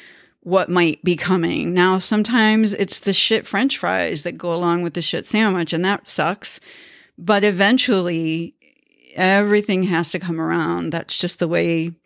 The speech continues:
that life works. We were birthed and we die and things die and are reborn. And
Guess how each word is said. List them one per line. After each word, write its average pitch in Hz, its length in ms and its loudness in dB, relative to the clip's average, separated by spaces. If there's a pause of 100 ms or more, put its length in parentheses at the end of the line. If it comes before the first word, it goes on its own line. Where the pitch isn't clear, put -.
(100)
that - 180 -2
life 160 260 0
works. 202 540 -2 (500)
We 180 260 -2 (140)
were 165 260 -2
birthed 214 560 0
and 180 140 2
we 165 120 2
die 190 400 4
and 165 380 0
things 165 340 0
die 175 320 4
and 165 200 2
are 160 140 0
reborn. 165 640 0
And 160 580 0